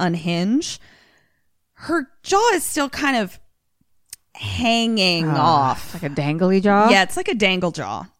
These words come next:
Speaker 2: The old dangle
Speaker 1: The
Speaker 2: jaw.
Speaker 1: old dangle jaw.
Speaker 2: It's like she's wearing earrings, but they're her jaw. It's her,
Speaker 1: Yep,
Speaker 2: just her jaw.
Speaker 1: pretty much. And it's
Speaker 2: Decorative
Speaker 1: like,
Speaker 2: jaw
Speaker 1: and it's also got some,
Speaker 2: necklace.
Speaker 1: like,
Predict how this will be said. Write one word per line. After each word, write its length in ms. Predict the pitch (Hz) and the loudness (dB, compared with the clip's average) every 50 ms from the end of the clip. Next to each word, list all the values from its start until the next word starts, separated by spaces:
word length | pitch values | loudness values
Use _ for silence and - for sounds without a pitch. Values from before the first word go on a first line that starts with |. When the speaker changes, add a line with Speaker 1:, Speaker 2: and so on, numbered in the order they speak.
| _ _ _ _ _ _ _ _ | _ _ _ _ _ _ _ _
Speaker 2:
The 200 | - 185 185 202 | -6 -2 2 4
old 420 | 226 247 262 269 269 277 269 220 | 4 6 6 8 6 6 4 4
dangle 380 | 208 277 294 302 320 311 - 320 | 2 2 2 2 2 2 2 4
Speaker 1:
The 60 | - 240 | 6 8
Speaker 2:
jaw. 520 | 269 - 403 453 370 392 392 415 415 427 427 440 440 440 440 440 453 453 | 8 10 10 10 8 8 8 8 8 8 10 10 10 10 10 10 10 8
Speaker 1:
old 80 | 427 - | 8 6
dangle 380 | - 277 269 262 254 214 202 | 6 6 4 4 2 0 0
jaw. 380 | 180 180 180 151 147 135 190 165 | 0 -2 -4 -4 -4 -4 -4 -4
Speaker 2:
It's 80 | 139 | 0
like 160 | 185 185 180 180 | 0 0 0 -2
she's 220 | - - 185 170 | -4 -4 -4 -2
wearing 420 | 170 170 160 165 165 165 156 - - | -2 0 0 0 -2 -2 -4 -6 -6
earrings, 400 | - 151 151 151 151 160 175 - | -6 -6 -4 -4 -6 -8 -8 -6
but 180 | - 147 - | -8 -8 -6
they're 140 | - 151 151 | -6 -6 -6
her 160 | 165 160 151 | -6 -6 -6
jaw. 280 | 156 - 151 135 143 139 | -4 -2 -2 -2 0 -2
It's 120 | - 160 - | -2 -2 -2
her, 60 | 220 | -4
Speaker 1:
Yep, 80 | 202 196 | 2 4
Speaker 2:
just 160 | 226 240 - | 4 4 4
her 100 | 196 165 | 2 -2
jaw. 360 | 160 - 139 131 143 143 156 | 0 0 0 0 2 2 2
Speaker 1:
pretty 220 | - 277 233 240 | 2 0 0 2
much. 340 | 233 214 180 165 - - - - | 2 2 0 0 -2 -6 -4 0
And 120 | - 214 | 2 2
it's 140 | 180 175 - | 2 4 4
Speaker 2:
Decorative 280 | 202 180 208 196 180 156 - | 4 4 4 4 4 0 -4
Speaker 1:
like, 80 | - | -2
Speaker 2:
jaw 320 | - 165 147 147 147 151 160 | 0 2 2 2 2 2 4
Speaker 1:
and 140 | 220 233 | 4 4
it's 140 | 226 233 - - | 4 2 2 4
also 220 | - 220 220 - - - | 4 4 4 4 4 2
got 140 | 247 247 | 2 4
some, 80 | - 202 | 4 4
Speaker 2:
necklace. 140 | 196 247 233 | 4 4 4
Speaker 1:
like, 260 | 220 208 202 - - | 2 0 0 -2 -8